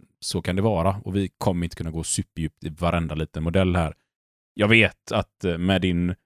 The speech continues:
bonusmodell som vi gärna vill gå över till, eller din lönemodell,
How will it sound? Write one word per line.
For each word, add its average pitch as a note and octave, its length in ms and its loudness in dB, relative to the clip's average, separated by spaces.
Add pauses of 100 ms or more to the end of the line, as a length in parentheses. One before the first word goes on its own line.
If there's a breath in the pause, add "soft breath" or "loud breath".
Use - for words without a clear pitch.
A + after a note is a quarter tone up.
(420)
bonusmodell G2+ 640 4
som F#2+ 140 0
vi G#2+ 120 4
gärna G#2 160 4
vill E2+ 140 -2
gå F#2 80 4
över D#2 180 0
till, C#2+ 320 -6 (640)
eller F2 120 2
din F2 240 2
lönemodell, E2+ 680 4